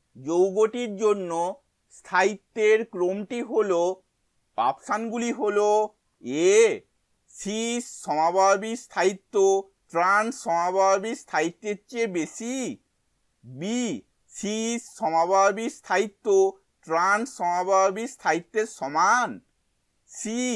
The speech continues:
সিস সমাবয়বী স্থায়িত্ব ট্রান্স সমাবয়বী স্থায়িত্বের চেয়ে কম, ডি, এদের কোনোটিই নয়। উত্তরটি হলো এ, সিস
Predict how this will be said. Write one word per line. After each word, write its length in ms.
সিস 480
সমাবয়বী 680
স্থায়িত্ব 460
ট্রান্স 380
সমাবয়বী 760
স্থায়িত্বের 600
চেয়ে 220
কম, 380
ডি, 400
এদের 280
কোনোটিই 500
নয়। 360
উত্তরটি 800
হলো 340
এ, 40
সিস 440